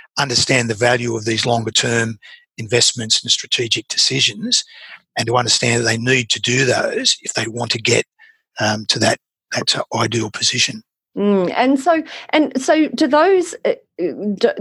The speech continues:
Speaker 2: do those discussions occur within Prosperity principally in, in the, um, wealth management, financial planning side of your business? Or,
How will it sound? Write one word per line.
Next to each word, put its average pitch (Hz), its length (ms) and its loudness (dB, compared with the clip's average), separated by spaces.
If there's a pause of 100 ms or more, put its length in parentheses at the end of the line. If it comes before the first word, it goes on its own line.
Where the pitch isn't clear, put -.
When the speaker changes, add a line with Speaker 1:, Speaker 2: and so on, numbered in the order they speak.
(220)
Speaker 2:
do - 120 0
those 247 280 4
discussions 190 720 0
occur 175 440 2
within 170 380 0
Prosperity 175 840 2 (260)
principally 208 960 4
in, 185 600 4
in 170 280 2
the, 165 540 4
um, 143 280 0
wealth 165 400 2
management, 160 720 -2
financial 170 460 -2
planning 156 520 -2
side 160 280 2
of 156 160 -4
your 165 100 -2
business? 202 540 -2
Or, 220 180 4